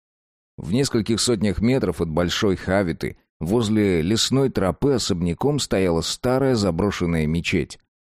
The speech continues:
Маленькая и неказистая на любую мерку, особенно же в сравнении с остатками её соседа-великана.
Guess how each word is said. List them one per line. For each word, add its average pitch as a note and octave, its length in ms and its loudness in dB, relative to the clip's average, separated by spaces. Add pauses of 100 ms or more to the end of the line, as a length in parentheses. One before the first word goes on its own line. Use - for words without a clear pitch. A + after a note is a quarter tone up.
Маленькая A#2+ 540 2
и F2+ 40 2
неказистая F#2 800 0
на E2+ 120 0
любую A#2+ 380 2
мерку, D#3 480 0 (200)
особенно G#2 560 2
же E2+ 180 0
в - 60 -8
сравнении G#2 680 2
с - 140 0
остатками G2+ 680 0
её E2+ 260 2
соседа-великана. D2 1200 -6